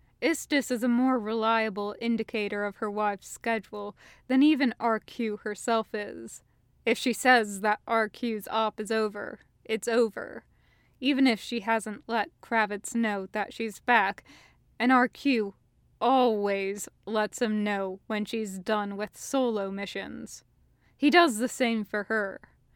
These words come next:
She made it clear early in their partnership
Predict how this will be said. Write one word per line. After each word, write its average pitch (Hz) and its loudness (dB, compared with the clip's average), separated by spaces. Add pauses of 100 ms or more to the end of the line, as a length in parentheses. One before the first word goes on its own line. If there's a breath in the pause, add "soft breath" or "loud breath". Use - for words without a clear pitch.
(200 soft breath)
She 277 4
made 285 6
it 277 -2
clear 208 -2 (180)
early 214 0
in 208 -4
their 208 -2
partnership 220 -2